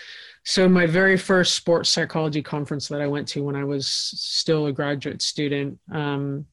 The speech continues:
I attended a lecture by one of the old timers, you know, the guys who'd been around a million years. And he goes, he goes, "You gotta get your kids to goal set." And I'm like, <sighs> "Here we go again." And so he told this story about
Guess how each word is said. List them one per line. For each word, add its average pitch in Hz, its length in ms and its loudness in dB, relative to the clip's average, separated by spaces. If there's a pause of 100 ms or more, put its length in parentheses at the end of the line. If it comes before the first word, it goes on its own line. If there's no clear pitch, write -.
(220)
I 156 100 0
attended 165 380 2
a 160 60 2
lecture 151 460 0
by 139 280 0
one 143 200 0
of 139 140 0
the 135 500 0
old 151 280 2
timers, 139 540 -2
you 139 80 -2
know, 139 60 -2
the 139 100 -4
guys 139 240 0
who'd 143 160 -2
been 139 140 -2
around 135 220 -2
a 135 40 -2
million 135 320 -2
years. 135 240 -2
And 143 100 -8
he 139 60 -10
goes, 143 400 -8 (680)
he 170 120 2
goes, 147 260 2
"You 151 60 -4
gotta 170 240 4
get 170 240 2
your 160 160 0
kids 156 600 2
to 151 120 -4
goal 156 380 4
set." 139 440 -4 (960)
And 151 120 -4
I'm 156 100 0
like, 151 340 2 (280)
<sighs> - 320 -10
"Here 156 200 2
we 156 120 0
go 151 220 -2
again." 143 440 -2
And 143 140 -4
so - 140 0
he 170 80 2
told 220 340 4
this 208 220 6
story 196 580 4
about 147 560 0